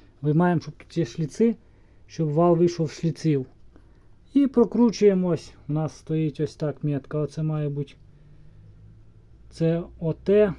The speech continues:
це десять, це п'ятнадцять градусів. Нам потрібно чуть-чуть назад повернути колінвал. Все, зафіксували насос пробкою, відкрутили три болти по кругу, чуть-чуть від,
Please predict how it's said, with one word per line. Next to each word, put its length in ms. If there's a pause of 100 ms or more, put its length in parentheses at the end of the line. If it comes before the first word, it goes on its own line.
(160)
це 140
десять, 400
це 80
п'ятнадцять 500
градусів. 460
Нам 220
потрібно 500
чуть-чуть 360
назад 280
повернути 420
колінвал. 500 (400)
Все, 220
зафіксували 960
насос 560 (920)
пробкою, 560
відкрутили 580
три 200
болти 360
по 140
кругу, 460 (460)
чуть-чуть 420
від, 220